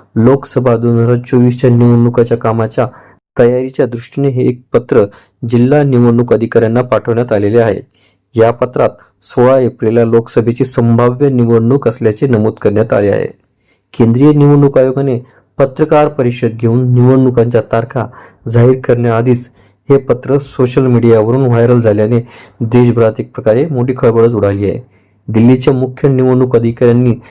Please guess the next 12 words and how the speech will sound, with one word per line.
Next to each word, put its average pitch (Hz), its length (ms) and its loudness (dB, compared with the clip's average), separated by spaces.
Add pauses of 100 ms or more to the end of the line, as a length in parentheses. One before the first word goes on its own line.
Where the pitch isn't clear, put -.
(160)
सीओ 131 400 0
दिल्ली 123 440 2
ऑफिस 120 480 -2 (120)
अधिकृत 123 580 -2 (540)
सोशल 127 280 0
मीडिया 127 280 2
प्लॅटफॉर्मवरून 117 720 0
निवडणुकाच्या 120 840 0
कामासाठी 113 560 -2 (440)
संदर्भ 123 340 0
म्हणून 120 340 0
सोळा 127 380 2